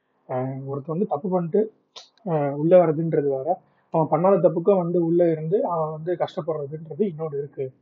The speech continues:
So, ரெண்டு kind of, அஹ், பீப்புள்ஸ் வந்து ஜெயிலுக்குள்ள இருக்கிறத வந்து கரெக்டா சொல்லியிருப்பாரு. அதே மாதிரி அவரு ஜெயில்ல வந்து எந்த அளவுக்கு வந்து, அஹ், அவரை நல்லவன் காமிச்சுக்கிற விஷயம் வந்து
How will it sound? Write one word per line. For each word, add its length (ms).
So, 240
ரெண்டு 600
kind 200
of, 180
அஹ், 240
பீப்புள்ஸ் 320
வந்து 260
ஜெயிலுக்குள்ள 440
இருக்கிறத 320
வந்து 400
கரெக்டா 340
சொல்லியிருப்பாரு. 500
அதே 220
மாதிரி 300
அவரு 320
ஜெயில்ல 340
வந்து 340
எந்த 220
அளவுக்கு 400
வந்து, 400
அஹ், 280
அவரை 220
நல்லவன் 380
காமிச்சுக்கிற 540
விஷயம் 320
வந்து 360